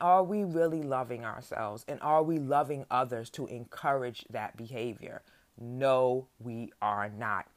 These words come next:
Now, this is my podcast, and I get to say, share my opinion, and it is my opinion, um, and to each his own. But I really, really wanna encourage people through this podcast to really love yourself to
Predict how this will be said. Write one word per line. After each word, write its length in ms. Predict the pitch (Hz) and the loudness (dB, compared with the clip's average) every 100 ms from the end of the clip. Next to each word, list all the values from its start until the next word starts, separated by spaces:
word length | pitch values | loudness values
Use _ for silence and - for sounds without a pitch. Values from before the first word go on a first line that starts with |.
| _ _ _ | _ _ _
Now, 240 | 131 120 110 | -6 -4 -4
this 220 | 107 - | -8 -10
is 100 | 147 | -8
my 220 | 175 - | -4 -4
podcast, 800 | - - 98 - 175 175 185 - | -2 0 0 0 -2 -2 -2 -6
and 100 | 127 | -8
I 140 | 113 | -8
get 180 | 135 143 | -6 -8
to 80 | - | -8
say, 280 | - 160 165 | -4 -4 -4
share 340 | - - 165 170 | -8 -2 0 0
my 260 | 160 156 | 0 -2
opinion, 520 | 190 - 151 139 143 - | -2 -4 -4 -6 -8 -8
and 140 | 123 | -8
it 100 | 120 | -4
is 220 | 131 139 | -4 -4
my 220 | 143 147 | -6 -8
opinion, 480 | 170 196 147 127 143 - - - - | -6 -6 -6 -6 -10 -14 -20 -20 -10
um, 240 | 143 131 - | -4 -2 -2
and 140 | 135 | -6
to 120 | 143 | -4
each 260 | 98 151 147 | -4 -4 -4
his 200 | 147 143 | -6 0
own. 400 | 165 147 127 123 | 2 2 0 -4
But 200 | 139 131 | -2 -2
I 200 | - 139 | 0 -2
really, 500 | 139 123 143 156 156 | -2 -4 0 0 0
really 320 | 139 139 131 127 | -4 -4 -4 -4
wanna 260 | 131 123 | -6 -8
encourage 580 | 120 110 156 160 143 - | -10 -12 -8 -6 -6 -10
people 460 | 127 113 113 113 - - - _ _ _ | -10 -8 -6 -6 -10 -20 -20 _ _ _
through 380 | - 147 220 370 | -6 0 0 0
this 220 | 165 143 | 0 -2
podcast 720 | - 135 123 120 147 120 120 - _ _ - | -2 2 2 2 -2 0 0 -4 _ _ -2
to 160 | 202 | 0
really 580 | 170 143 156 190 208 226 | 2 0 0 2 0 -2
love 460 | 180 147 156 160 143 | -2 0 2 0 -2
yourself 640 | 143 143 - 147 135 - | -6 -6 -4 -2 -2 -4
to 220 | - 131 | -10 -12